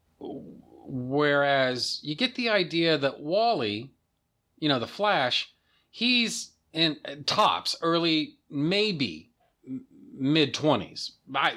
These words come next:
I don't even think that much, though. Surly, somewhere in his early twenties, like twenty-one, twenty-two, something like that, you know. Barely old enough to fucking drink. And somehow all of that exists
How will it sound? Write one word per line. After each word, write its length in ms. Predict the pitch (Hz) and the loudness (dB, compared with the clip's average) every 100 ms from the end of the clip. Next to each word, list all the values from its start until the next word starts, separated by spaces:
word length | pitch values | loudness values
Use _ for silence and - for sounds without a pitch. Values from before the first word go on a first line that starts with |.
| - | -2
I 160 | 160 | 0
don't 140 | 214 190 | 2 2
even 180 | 165 143 | 0 0
think 220 | 160 123 | 0 2
that 220 | 135 107 | 0 -2
much, 200 | 101 - | -8 -8
though. 120 | 101 | -6
Surly, 500 | - - 240 220 196 - 143 - _ | -2 2 2 2 0 -4 -20 -20 _
somewhere 460 | - 240 254 226 196 | -2 0 2 4 4
in 80 | 156 | 4
his 140 | 127 | 2
early 380 | 160 165 156 131 | 2 4 4 2
twenties, 420 | - 147 113 95 | 0 -2 -2 -4
like 120 | 123 | -4
twenty-one, 460 | - 180 156 156 147 | 0 2 4 4 2
twenty-two, 360 | 156 135 143 131 | 0 -2 -2 -2
something 220 | 151 120 | -2 -4
like 140 | 113 | -2
that, 260 | 123 90 113 | -2 -2 -4
you 80 | 110 | -6
know. 140 | 107 - - - | -6 -10 -20 -10
Barely 460 | 123 254 320 277 | 0 2 4 4
old 200 | 196 190 | 4 2
enough 260 | 165 156 151 | 2 2 0
to 100 | 123 | -4
fucking 420 | - 185 - 92 | -2 -2 -2 -10
drink. 520 | 85 104 135 - - - _ _ _ _ _ _ _ | -8 -2 -2 -2 -12 -20 _ _ _ _ _ _ _
And 800 | - 156 160 156 156 156 151 127 - _ _ | -4 0 4 4 4 4 2 -2 -10 _ _
somehow 840 | - - 220 269 185 139 127 123 - | -12 -4 0 0 0 0 2 0 -2
all 260 | 147 190 262 | 0 2 2
of 100 | 202 | 2
that 180 | 202 185 | 0 0
exists 600 | 139 120 165 123 - | -2 0 2 2 -4